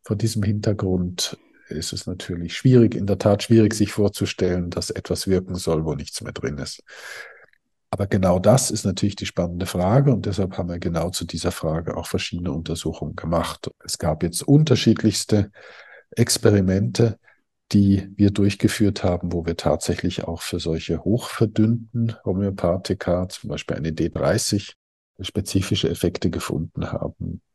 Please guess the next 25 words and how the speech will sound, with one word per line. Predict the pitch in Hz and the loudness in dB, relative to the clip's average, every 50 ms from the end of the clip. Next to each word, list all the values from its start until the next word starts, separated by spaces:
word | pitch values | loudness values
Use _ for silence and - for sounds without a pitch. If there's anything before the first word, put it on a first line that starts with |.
| _ _ _ _ | _ _ _ _
Also | - - 80 80 80 78 85 78 | -8 -6 -6 -4 -4 -6 -6 -8
in | - - - 82 80 76 | -8 -6 -6 -6 -6 -6
einem | - - - 82 98 101 107 101 | -6 -4 -2 0 0 2 2 2
Modell | 92 92 87 - 80 82 87 87 87 | 2 0 0 0 0 0 0 0 0
haben | 90 82 85 82 | -2 -2 -2 -2
wir | 82 82 | -2 -2
fünfunddreißig | - - 107 101 95 - 92 92 - 87 85 87 92 - - 90 - - | 2 2 2 2 2 0 -2 -2 -2 -2 -2 -2 -2 -2 -4 -4 -6 -6
unabhängige | - 87 90 90 87 - 85 87 90 85 - - - | -6 -4 -4 -4 -4 -4 -4 -4 -4 -6 -4 -4 -4
Experimente | - - - - - - 80 78 73 67 85 101 - 107 98 | -4 -4 -6 -8 -6 -6 -6 -4 -4 -4 -6 -4 -4 -4 -4
gemacht | - 92 90 92 92 95 - - - - - | -2 -2 -2 0 0 -2 -2 -6 -10 -10 -10
in | - - 82 82 82 - _ - - - - - - _ _ _ _ _ - | -8 -6 -6 -8 -8 -10 _ -20 -20 -20 -20 -20 -20 _ _ _ _ _ -10
zwei | - - 87 87 104 | -4 0 2 4 4
Ländern, | 110 98 90 92 92 95 90 85 87 - | 4 4 4 2 2 0 0 0 -2 -4
in | - 78 76 | -4 -6 -6
drei | - 80 - - 90 101 | -6 -6 -2 0 0 2
Labors. | 101 95 95 95 76 71 76 78 82 - - - - - _ _ _ _ - | 2 0 0 -2 -4 -4 -4 -4 -6 -8 -10 -12 -14 -16 _ _ _ _ -10
Also | - - 78 80 78 | -8 -6 -6 -6 -6
das | - - - - - | -8 -8 -10 -8 -4
heißt, | - 69 - - - - | -2 -2 -2 -2 -4 -6
das | - - - | -6 -2 0
lässt | 78 80 - - - | -2 -2 -2 -2 0
sich | - 82 - - - - - _ - | 0 0 -2 -2 -14 -20 -14 _ -4
ganz | - - - - - | -4 -2 -2 -4 -4
gut | - 85 85 - - - | -4 -6 -6 -6 -6 -6
reproduzieren. | - - - - - - - - - - - 69 71 | -6 -6 -6 -8 -8 -8 -8 -8 -8 -6 -8 -8 -10